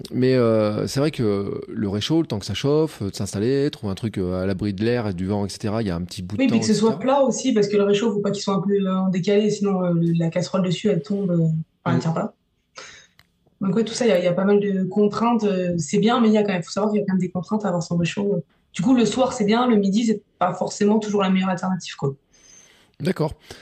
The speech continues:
Speaker 1: Euh, bon, bah, ça justifie quand même que je peux m'arrêter, euh,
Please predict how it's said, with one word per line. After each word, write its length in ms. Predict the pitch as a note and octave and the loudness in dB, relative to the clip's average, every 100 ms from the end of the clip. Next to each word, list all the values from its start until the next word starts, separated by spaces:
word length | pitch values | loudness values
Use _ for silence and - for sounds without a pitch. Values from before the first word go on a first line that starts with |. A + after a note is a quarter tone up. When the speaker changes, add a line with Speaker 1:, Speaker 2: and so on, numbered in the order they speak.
| - _ - | -20 _ -4
Speaker 1:
Euh, 920 | B2+ B2 A#2 A2 G#2+ G#2+ G#2+ G#2 G2+ | 0 2 2 2 2 0 0 0 -2
bon, 220 | G#2 G#2+ | -2 -2
bah, 160 | G2+ F#2 | -2 -4
ça 240 | - G2+ | -4 -4
justifie 440 | G2+ C3 - A#2 B2 | -2 -4 -4 -6 -4
quand 100 | C#3 | -4
même 100 | A#2 | -4
que 100 | A2+ | -6
je 60 | - | -8
peux 80 | |
m'arrêter, 440 | F#2+ F#2+ G2 A#2 A#2+ | -6 -4 -4 -4 -4
euh, 260 | G#2 F#2 | -4 -4